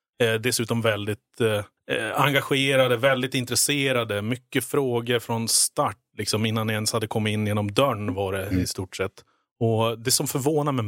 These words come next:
Speaker 1: mest var att de ly-, lyssnar ju på så gammal musik.
Speaker 2: Var det,
Speaker 1: Ja,
Speaker 2: men
Speaker 1: det
Speaker 2: det här
Speaker 1: var
Speaker 2: var, var, är det alltså musikintresserade?
Speaker 1: Ja,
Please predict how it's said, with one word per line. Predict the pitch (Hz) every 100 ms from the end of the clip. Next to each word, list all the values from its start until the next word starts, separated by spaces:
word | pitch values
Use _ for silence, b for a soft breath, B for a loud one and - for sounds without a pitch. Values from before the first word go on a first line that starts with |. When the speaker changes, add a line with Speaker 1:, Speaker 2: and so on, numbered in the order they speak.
| 113
Speaker 1:
mest | 233 -
var | 131 120
att | 113 _ -
de | 190
ly-, | 190 - -
lyssnar | 185 170 190
ju | 160
på | -
så | 127 127
gammal | 107 107 139 113 104 98 98 92
musik. | 95 - 220 87 - _ -
Speaker 2:
Var | 151
det, | - - 135 - -
Speaker 1:
Ja, | 214
Speaker 2:
men |
Speaker 1:
det | 185
Speaker 2:
det | 170
här | 196
Speaker 1:
var | 214 208
Speaker 2:
var, | 196
var, | 202
är | 196
det | 190
alltså | 190 180
musikintresserade? | 160 - 170 131 139 143 190 170 135 120
Speaker 1:
Ja, | 131 131 131